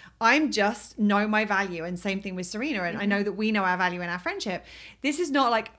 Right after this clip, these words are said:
Speaker 1: "This Claire and Serena are amazing" show. This is a, we know how, we know that this is possible,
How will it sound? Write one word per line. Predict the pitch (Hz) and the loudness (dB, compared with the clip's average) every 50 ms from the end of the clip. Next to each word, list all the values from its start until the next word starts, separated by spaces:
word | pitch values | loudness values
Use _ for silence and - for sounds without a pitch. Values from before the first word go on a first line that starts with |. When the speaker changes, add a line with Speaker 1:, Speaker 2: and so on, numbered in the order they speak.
| _ _ _ - | _ _ _ -4
Speaker 1:
"This | 202 214 208 - | -2 -2 -2 -4
Claire | - - 208 202 202 | -4 -2 -2 -2 -2
and | 202 196 | -2 -4
Serena | 202 190 190 214 208 190 | -6 -6 -4 -4 -2 -2
are | 175 165 170 | -4 -4 -4
amazing" | 175 190 254 339 349 196 196 190 | -4 -4 -4 -4 -4 -6 -8 -8
show. | 185 - 151 95 110 156 208 - - - - - | -8 -8 -8 -8 -8 -8 -10 -12 -14 -14 -8 -4
This | 196 214 262 294 294 - | 0 2 2 2 2 0
is | 254 240 240 214 | 0 0 0 2
a, | 233 208 202 202 202 208 208 - - - - | 2 4 4 4 2 2 -2 -6 -14 -14 -8
we | - 196 190 214 262 294 302 302 294 | -6 -4 0 2 4 4 6 6 6
know | 262 247 233 233 233 233 | 4 4 4 4 2 2
how, | 226 - 220 214 196 | 0 2 2 2 2
we | 214 226 240 247 | 2 0 0 2
know | 240 226 226 233 240 247 | 2 2 4 2 2 2
that | 208 220 165 | 0 -2 -2
this | 208 202 202 | -2 -2 -4
is | 202 - | -6 -8
possible, | - - 196 180 - - 220 208 240 285 339 349 349 - - | -8 -8 -10 -8 -8 -8 -6 -4 -2 -2 -2 -4 -6 -10 -12